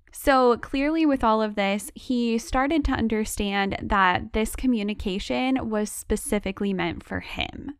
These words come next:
since they're saying his name and trying to tell him things. So Friedrich became even more obsessed with these recordings. He basically dedicated the rest of his life to investigating this phenomena. Like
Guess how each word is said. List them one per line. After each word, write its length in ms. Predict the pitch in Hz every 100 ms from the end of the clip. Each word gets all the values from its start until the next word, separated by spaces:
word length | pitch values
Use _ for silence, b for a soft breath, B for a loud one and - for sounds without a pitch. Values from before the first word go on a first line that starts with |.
| -
since 320 | - 220 -
they're 160 | 208
saying 520 | 208 - 240 233 226 214
his 260 | 208 -
name 320 | 190 185 190
and 240 | 190 185 185
trying 280 | - 190 190
to 80 | 190
tell 240 | - 190
him 280 | - 190 185
things. 540 | - - 254 262 - _ b b
So 480 | - 285 254 247 233
Friedrich 460 | 240 277 311 381 370
became 420 | 302 294 240 240
even 540 | 226 214 202 202 202 196
more 320 | 220 269 381
obsessed 460 | 330 254 - 202 -
with 140 | 208
these 240 | - 190 202
recordings. 720 | 202 - 254 247 247 240 247 B B B
He 160 | - 285
basically 520 | 269 294 370 330 320
dedicated 680 | 233 220 214 226 214 214 208
the 100 | 214
rest 300 | 202 214 -
of 80 | 214
his 240 | 202 190
life 480 | 190 180 226 285 -
to 300 | - 247 214
investigating 880 | 202 202 185 180 - 190 175 170 175
this 220 | 196 -
phenomena. 640 | - 190 - - - 269 - _ _
Like 300 | 269 277 269